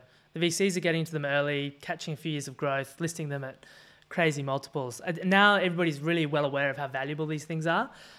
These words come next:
Um, they get really full prices. And honestly, you know, you're gonna get two, three times probably if you hold them for five years.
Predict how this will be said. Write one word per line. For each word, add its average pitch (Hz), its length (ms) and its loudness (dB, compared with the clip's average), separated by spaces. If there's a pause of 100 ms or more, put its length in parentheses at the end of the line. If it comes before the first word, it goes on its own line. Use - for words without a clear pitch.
(240)
Um, 139 320 4
they 143 80 2
get 147 120 2
really 170 300 6
full 165 220 -2
prices. 170 760 -2
And 156 100 2
honestly, 190 360 4
you 196 160 2
know, 165 60 4
you're 147 120 0
gonna 170 140 0
get 160 220 0
two, 170 180 -2
three 151 200 -2
times 143 360 -2
probably 135 260 -4
if 120 80 -8
you 143 60 -4
hold 139 180 -2
them 135 80 -8
for 127 80 -12
five 135 300 -4
years. 165 400 -2